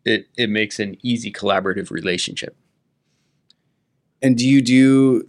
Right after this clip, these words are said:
Speaker 2: like, the, some of the work, when you started, were you doing some of this work on your own too, or were you hiring it all out, or?
Speaker 1: No, I am the least handyman you'll ever meet.
Speaker 2: <laughs>
Speaker 1: So, and that's, like, I have friends that are really skilled,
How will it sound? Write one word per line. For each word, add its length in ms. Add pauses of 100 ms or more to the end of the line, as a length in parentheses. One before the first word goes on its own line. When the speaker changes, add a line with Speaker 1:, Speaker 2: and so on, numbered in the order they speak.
Speaker 2:
like, 240
the, 240
some 180
of 80
the 120
work, 360
when 80
you 80
started, 320
were 120
you 180
doing 240
some 160
of 80
this 180
work 220
on 160
your 120
own 220
too, 240
or 160
were 80
you 160
hiring 320
it 100
all 180
out, 280
or? 300 (400)
Speaker 1:
No, 300
I 180
am 200
the 240
least 580
handyman 880
you'll 220
ever 300
meet. 280 (260)
Speaker 2:
<laughs> 80
Speaker 1:
So, 420 (220)
and 140
that's, 180
like, 320
I 80
have 160
friends 280
that 100
are 100
really 460
skilled, 720